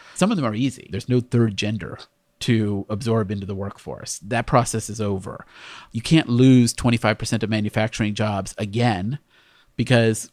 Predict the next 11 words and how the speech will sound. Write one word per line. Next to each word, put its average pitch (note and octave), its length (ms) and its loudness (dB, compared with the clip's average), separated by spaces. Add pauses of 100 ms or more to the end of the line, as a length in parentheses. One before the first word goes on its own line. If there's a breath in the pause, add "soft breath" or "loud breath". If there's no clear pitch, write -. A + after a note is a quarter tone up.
we A#2 120 0
only A#2 120 0
have C3+ 220 2
seven G2+ 280 -6
percent - 540 -8
of G#2 80 -12
the G#2+ 80 -4
total G#2 220 -4
labor G2+ 200 -6
force F2+ 380 -8 (360)
that A2 280 -2